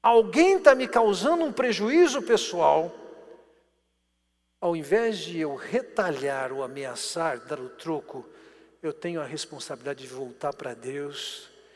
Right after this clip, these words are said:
e falar, "Deus, eu tô me entregando nas tuas mãos. O Senhor faz o que o Senhor quiser de mim. Eu tô vivendo essa experiência. Senhor,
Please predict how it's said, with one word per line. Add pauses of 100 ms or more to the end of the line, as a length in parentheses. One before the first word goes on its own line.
(640)
e
falar,
"Deus, (240)
eu
tô
me
entregando
nas
tuas
mãos. (2250)
O
Senhor
faz
o
que
o
Senhor
quiser
de
mim. (1000)
Eu
tô
vivendo
essa
experiência.
Senhor,